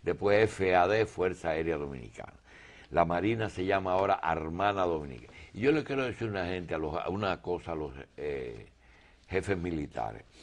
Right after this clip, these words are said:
Señores, el mal no está en la sábana. El mal no está en la, no es el nombre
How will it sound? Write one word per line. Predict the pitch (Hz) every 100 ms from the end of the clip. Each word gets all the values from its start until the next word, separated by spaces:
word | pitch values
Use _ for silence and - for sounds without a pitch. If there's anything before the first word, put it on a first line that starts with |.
| - -
Señores, | 90 104 92 62 - - - - - - _ - -
el | 90 90
mal | 85 95 104
no | 101
está | 90 -
en | 90
la | 82 76
sábana. | - 80 78 69 62 55 - _ _ _ _ _ _ _ _ -
El | 85 80
mal | 82 92 95 85
no | 85
está | 85 - 78 78
en | 76
la, | 67 67
no | 87 98
es | 107 -
el | 95 85 87
nombre | 90 98 98 87 71 62